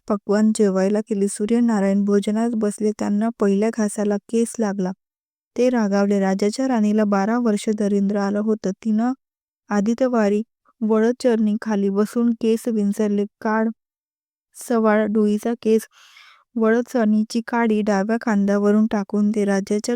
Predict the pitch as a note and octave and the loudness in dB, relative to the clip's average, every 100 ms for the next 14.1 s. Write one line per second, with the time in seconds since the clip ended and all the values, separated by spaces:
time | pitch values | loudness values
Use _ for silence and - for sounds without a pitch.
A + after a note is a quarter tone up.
0 | - A3+ G3 F#3+ G3+ G3+ - G3+ A3+ A3+ | -4 -2 0 0 0 -2 -2 0 2 2
1 | G#3 G3+ G3 G#3 A3 - G#3 G#3 G#3 G3 | 0 0 0 -2 -6 -2 -2 -2 -2 -2
2 | G3 G#3+ - A#3 - A3 G3+ G3 G#3+ G#3 | -2 -4 -6 -8 -4 -2 -2 -2 -2 -2
3 | G3 G#3+ G#3+ G3 - _ _ _ _ _ | 0 0 0 -2 -6 _ _ _ _ _
4 | - A3 G3+ G#3 A3+ A#3+ A#3+ A#3 G#3 G#3+ | -4 0 2 2 2 0 0 0 2 0
5 | A3 G#3 - G#3+ G#3 G3+ A3 _ _ _ | -2 -6 -6 -4 -2 -2 -4 _ _ _
6 | - G#3+ G#3 A3+ A3+ B3 A3+ G3+ G#3 G#3+ | -4 -2 2 0 0 0 2 2 0 0
7 | A3 G3 G#3+ A3 G#3+ _ _ _ - A3+ | 0 2 0 0 -4 _ _ _ -2 0
8 | G#3+ - B3 A#3 G#3+ G#3+ A3 _ - G3+ | 0 0 0 0 0 -2 -4 _ -8 -4
9 | G#3 A#3 A#3 G3+ A3 G#3 G3+ A3+ G#3+ B3 | -2 -2 0 0 0 0 -2 -2 -2 -4
10 | A3+ G#3 A3 G#3+ F#3+ G#3+ A3 G3+ G#3 G#3 | -4 -2 0 2 0 -2 -2 0 0 0
11 | A#3 A#3+ G#3+ G#3+ G#3+ G3 G3+ G#3 G#3 G#3 | 0 0 0 2 0 0 0 0 0 -2
12 | A#3 A#3+ A3 A3 G3+ G3+ G3+ G3+ G3+ G#3+ | -4 -2 -4 -2 -2 0 0 -2 -2 -4
13 | A#3 A#3 A3+ G#3 G#3+ A3 G3 G3+ A3 G#3+ | -4 -4 0 0 0 0 0 0 0 0
14 | F#3+ | -2